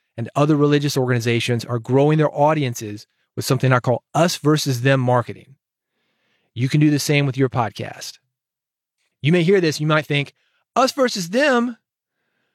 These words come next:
That doesn't sound good. I don't want people to be divided." Sometimes us versus them, that phrase makes people uneasy, maybe uncomfortable.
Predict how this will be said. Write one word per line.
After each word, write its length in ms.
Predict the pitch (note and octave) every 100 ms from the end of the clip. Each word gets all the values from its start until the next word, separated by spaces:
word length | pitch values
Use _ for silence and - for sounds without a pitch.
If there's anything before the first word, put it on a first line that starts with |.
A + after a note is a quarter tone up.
| _ _ _ _
That 140 | - G3
doesn't 240 | B3+ G3
sound 320 | - E3+ D#3
good. 240 | C#3 E3 G#3
I 60 |
don't 100 | A#3+
want 100 | G#3+
people 260 | - F#3+ F3+
to 80 | D#3
be 100 | E3
divided." 800 | C3+ A#2 C#3 A#3 G#3+ F#3+ B3 - _ _ _ _ _ _ _ _ _ _ _ _ _
Sometimes 360 | - D#3+ E3+ -
us 180 | D#3 D#3+
versus 340 | D#3 D3 C3+
them, 220 | C3+ C#3+ B2+
that 100 | B2+
phrase 260 | D3+ C#3
makes 180 | C#3 C3+
people 320 | C#3 C3+ C3+ -
uneasy, 560 | C#3 C#3 C#3+ B2+ A2
maybe 240 | G2+ A#2+ A#2+
uncomfortable. 640 | A#2+ B2+ B2+ A#2 G2+ C2+